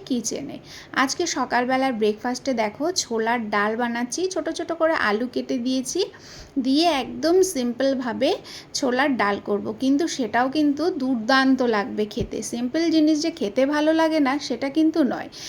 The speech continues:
যদি একটু সুন্দর করে বানানো যায়, ওর মধ্যে কিছু সুন্দর জিনিস দেওয়া যায়,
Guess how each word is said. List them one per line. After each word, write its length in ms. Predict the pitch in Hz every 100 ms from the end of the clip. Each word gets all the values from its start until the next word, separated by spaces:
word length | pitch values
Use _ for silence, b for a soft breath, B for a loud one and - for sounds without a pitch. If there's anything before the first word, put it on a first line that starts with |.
| B B
যদি 320 | 247 285 359 339
একটু 220 | 339 370
সুন্দর 460 | - 277 269 302
করে 240 | 320 330 320
বানানো 460 | 233 220 233 277
যায়, 280 | 285 269 254
ওর 100 | 247
মধ্যে 320 | 254 262 254
কিছু 300 | 285 269 262
সুন্দর 360 | 294 269 247 277 226
জিনিস 360 | 208 220 269
দেওয়া 240 | 269 294 269
যায়, 240 | 226 254